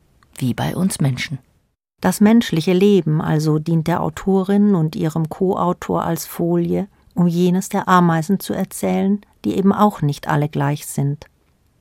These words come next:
Speaker 2: Einzig in der Art der Fortpflanzung und Haushaltsbildung unterscheiden sie sich untereinander kaum. Aber doch sehr von den Menschen.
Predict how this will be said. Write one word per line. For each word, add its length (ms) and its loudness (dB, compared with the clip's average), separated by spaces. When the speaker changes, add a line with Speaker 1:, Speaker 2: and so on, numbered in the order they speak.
Speaker 2:
Einzig 560 -2
in 100 2
der 140 2
Art 160 -2
der 120 2
Fortpflanzung 920 -2
und 300 -2
Haushaltsbildung 960 -2
unterscheiden 640 -2
sie 160 -4
sich 220 -8
untereinander 720 0
kaum. 480 0
Aber 180 4
doch 380 -2
sehr 460 0
von 200 -2
den 180 2
Menschen. 500 0